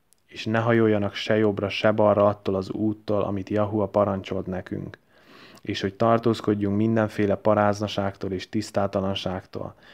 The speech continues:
és vessünk ki minden paráznaságot és tisztátalanságot magunk közül.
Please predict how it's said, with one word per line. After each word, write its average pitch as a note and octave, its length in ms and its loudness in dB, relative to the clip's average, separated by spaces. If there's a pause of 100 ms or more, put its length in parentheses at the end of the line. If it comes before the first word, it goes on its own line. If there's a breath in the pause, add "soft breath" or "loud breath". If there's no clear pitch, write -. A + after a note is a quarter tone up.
és - 200 -10
vessünk A2+ 420 0
ki G#2+ 100 -2
minden A2+ 380 2
paráznaságot G2+ 840 -2
és - 140 -10
tisztátalanságot F#2+ 1080 -6
magunk F2+ 360 -6
közül. - 360 -10